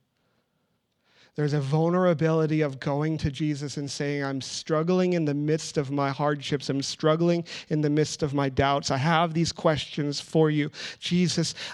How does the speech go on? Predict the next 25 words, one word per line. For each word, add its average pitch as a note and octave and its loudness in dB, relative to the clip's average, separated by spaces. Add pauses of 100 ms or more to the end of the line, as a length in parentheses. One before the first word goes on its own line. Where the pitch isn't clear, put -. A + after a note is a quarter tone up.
I E3 2
just E3 -2
need F3+ 0
to E3+ 8
know, D#3 2
will D3+ 0
you, D3+ -2
are F3 4
you F#3 -2 (180)
the E3+ -6
one F3 -2 (220)
that D#3+ 0
I'm D#3 0
trusting E3 -2
in?" D3+ -4 (1300)
And - -20
he's C#3+ -10
vulnerable, C#3+ -6 (560)
and C3+ -10
he's C3 -10
honest, D3+ -8 (560)
and C#3+ -6
he C#3+ -4
draws C3+ -6
near. D3 -6